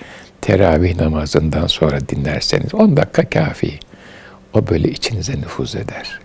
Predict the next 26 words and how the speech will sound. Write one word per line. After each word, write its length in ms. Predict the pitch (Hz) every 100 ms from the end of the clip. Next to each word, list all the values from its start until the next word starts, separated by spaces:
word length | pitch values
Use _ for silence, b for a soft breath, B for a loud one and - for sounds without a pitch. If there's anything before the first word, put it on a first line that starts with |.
| B B B B B B B B _ -
Bir 60 | 151
sene 280 | - 80
sonra 420 | - - 71 73 -
bir 120 | -
daha, 280 | - - 147 - -
regaipte 840 | 151 107 107 98 101 104 - - -
bir 120 | -
daha, 220 | - -
bilmem 360 | 78 104 90 -
nerede 320 | 82 - -
bir 100 | 92
daha, 160 | 101
tamam. 760 | - - 78 78 71 69 - - - - B B B B B B B B B - - _
O 100 | 151
sizi 260 | - 110 110
yapılandırıyor 960 | 98 78 80 73 71 69 67 71 62 -
azizim 400 | - - 101 -
yani. 360 | - - - - - - -
Kurretül 560 | - 69 65 64 - -
Ayni 240 | 64 64 58
Halil 440 | - - 127 110 - -
dedikleri, 640 | - - - - - 147 B B B B
Hanif 380 | - 131 147 -
dininin 300 | - - -
kurucusu 540 | - - - - - -
çünkü. 320 | - -